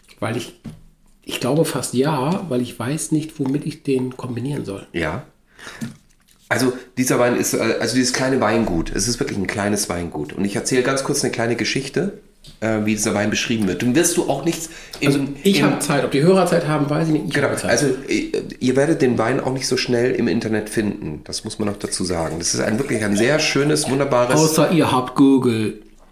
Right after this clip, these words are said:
Speaker 2: Weingut. Ähm, und der Wein ist beschrieben wie ein Märchen.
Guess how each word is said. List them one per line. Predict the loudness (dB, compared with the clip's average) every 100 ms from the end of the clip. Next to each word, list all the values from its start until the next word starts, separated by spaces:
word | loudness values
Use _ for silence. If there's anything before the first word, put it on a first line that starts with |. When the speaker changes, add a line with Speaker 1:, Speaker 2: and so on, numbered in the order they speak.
| -20 -20 -12
Speaker 2:
Weingut. | -4 0 2 4 4 4 2 0 -8 -4
Ähm, | 0 2 4 2 0 -8 -20 -6
und | -2 -2 -4
der | -2 0
Wein | 2 2
ist | 0
beschrieben | 0 -2 2 2 2 0 -2 -8 -18 -20 -20 -20 -20 -20 -20 _ -18
wie | -4 0
ein | 0
Märchen. | 0 -2 -6